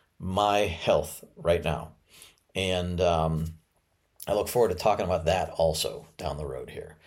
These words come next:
We're gonna get there. I'm gonna get there. I'm gonna be in a place where I'm comfortable in my own body.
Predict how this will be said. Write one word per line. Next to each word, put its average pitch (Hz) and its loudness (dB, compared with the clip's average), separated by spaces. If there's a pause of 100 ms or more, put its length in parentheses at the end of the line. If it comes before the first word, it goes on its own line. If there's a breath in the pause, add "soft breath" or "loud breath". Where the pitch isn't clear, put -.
(280 loud breath)
We're 104 2
gonna 104 2
get 92 0
there. 78 0
I'm 120 4
gonna 107 2
get 87 0
there. - -8 (100)
I'm 104 0
gonna 107 0
be 104 -4
in 95 -6
a 101 -6
place 87 -2
where 82 -2
I'm 82 -2
comfortable 98 -6
in 87 -4
my 82 -2
own 73 -6
body. 85 0